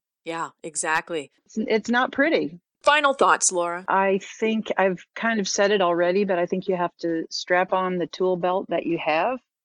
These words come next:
Speaker 2: identify the things you do well or don't do well. You need to strap on the tool belt and get on your horse and ride. I really think that everything that you've done up to this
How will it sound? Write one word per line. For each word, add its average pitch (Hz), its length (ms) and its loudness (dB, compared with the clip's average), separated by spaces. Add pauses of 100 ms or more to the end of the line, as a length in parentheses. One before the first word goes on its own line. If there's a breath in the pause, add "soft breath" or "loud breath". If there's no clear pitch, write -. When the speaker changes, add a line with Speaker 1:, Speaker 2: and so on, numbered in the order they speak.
(120)
Speaker 2:
identify 170 600 -2
the 165 140 -2
things 175 340 -4
you 170 100 0
do 160 260 0
well 170 360 0
or 170 100 -2
don't 160 320 -2
do 175 160 -2 (100)
well. 185 200 0 (280)
You 180 140 -2
need 180 220 -2
to 165 240 -2 (140)
strap 180 260 -2
on 190 180 -2
the 156 180 -2 (120)
tool 226 180 -4
belt 214 380 0
and 175 220 -4
get 180 120 2
on 180 140 -2
your 170 80 -6
horse 180 240 -4
and 160 120 -6
ride. 175 380 -4 (140)
I 165 80 -4
really 190 540 2
think 180 440 -4 (240)
that 165 480 -2 (100)
everything 180 540 0
that 165 200 -2 (300)
you've 185 360 -4
done 175 260 2
up 175 220 -2
to 180 100 -2
this 165 220 -4